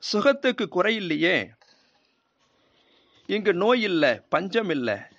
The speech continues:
எதுவுமே கிடையாதே, முழுமை பெற்றதாகவே இருக்கின்றதே, இதுக்கு முன்னாடி நான் நினைச்சது போல இல்ல, அதை விட இது மேலான வாழ்க்கையா இருக்குதே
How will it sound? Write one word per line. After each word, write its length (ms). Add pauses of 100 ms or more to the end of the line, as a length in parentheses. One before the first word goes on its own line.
(120)
எதுவுமே 480
கிடையாதே, 680 (760)
முழுமை 360
பெற்றதாகவே 720
இருக்கின்றதே, 800 (1900)
இதுக்கு 520
முன்னாடி 300
நான் 300
நினைச்சது 260
போல 320
இல்ல, 380
அதை 180
விட 200
இது 180
மேலான 500
வாழ்க்கையா 640
இருக்குதே 440